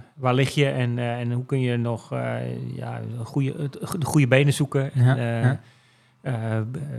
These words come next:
Speaker 1: zit ik hier goed of moet ik een stu-, een stukje naar voren schuiven of juist, eh, iets naar achteren omdat het veel gedrang is? Eh.
Speaker 2: Door jouw ervaring had je gewoon wat, wat tactischer, eh, k-, keek je tactischer naar zo'n wedstrijd?
Speaker 1: Ja, ja, ja.
Speaker 2: Ja.
Speaker 1: En ik kon, ik kon, ik kon ook, ja,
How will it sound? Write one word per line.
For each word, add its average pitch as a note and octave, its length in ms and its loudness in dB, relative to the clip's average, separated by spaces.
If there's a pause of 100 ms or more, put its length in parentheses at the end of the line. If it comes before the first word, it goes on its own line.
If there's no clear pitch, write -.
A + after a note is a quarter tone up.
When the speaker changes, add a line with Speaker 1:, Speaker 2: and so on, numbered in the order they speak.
(180)
Speaker 1:
zit C3 220 -4
ik - 60 -14
hier B2+ 140 0
goed D#3+ 220 2
of C3+ 100 -2
moet C3+ 140 0
ik A#2+ 80 -4
een A#2 80 -2
stu-, - 240 -6
een C#3+ 60 -6
stukje C3 280 -4
naar B2+ 80 0
voren D3+ 260 2
schuiven C#3 460 2
of A#2+ 180 -6
juist, A#2+ 380 0
eh, B2 400 0
iets C#3 160 -4
naar B2+ 100 -2
achteren C3 340 -2
omdat A#2+ 180 -2
het A2+ 140 -10
veel B2+ 180 -2
gedrang C3 360 -2
is? C#3 240 -4
Eh. C3 80 -6 (680)
Speaker 2:
Door C3+ 140 8
jouw C3 140 12
ervaring B2+ 400 8
had B2 100 4
je B2 60 -2
gewoon B2+ 240 4
wat, B2 200 2
wat C3 220 0
tactischer, C3 580 2
eh, B2 400 4 (300)
k-, - 100 -20
keek D#3+ 180 10
je D3+ 120 4
tactischer D3 480 6
naar C3 180 6
zo'n B2+ 140 6
wedstrijd? B2+ 320 6
Speaker 1:
Ja, D3 240 8
ja, C3 300 0
ja. B2+ 120 -6
Speaker 2:
Ja. G#2+ 200 2 (120)
Speaker 1:
En D3 100 2
ik D3 80 10
kon, E3 220 8
ik D3 80 -2
kon, D3+ 280 4
ik C3+ 120 -4
kon C#3+ 180 -2
ook, B2 260 -4
ja, A2+ 200 -6